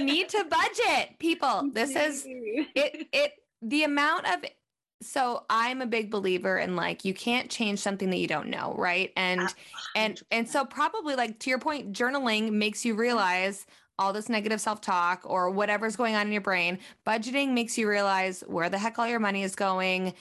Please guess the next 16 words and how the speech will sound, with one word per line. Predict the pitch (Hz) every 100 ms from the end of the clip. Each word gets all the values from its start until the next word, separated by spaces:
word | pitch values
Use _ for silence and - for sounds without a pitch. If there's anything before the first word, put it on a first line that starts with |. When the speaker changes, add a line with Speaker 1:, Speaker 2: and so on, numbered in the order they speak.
| - - -
Speaker 1:
um, | 175 165 147 113 - - - _ _ _ _ -
how | 180 185
much | 185 208
you're | 247
bringing | 233 240 233 226
in, | 196 190 190 185
how | 170 185
much | 190
is | 214
going | 196 214 214
out, | 185 180 180
what | 180
categories | 196 196 196 202
you're | 214
wasting | 196 185 196 190
on. | 175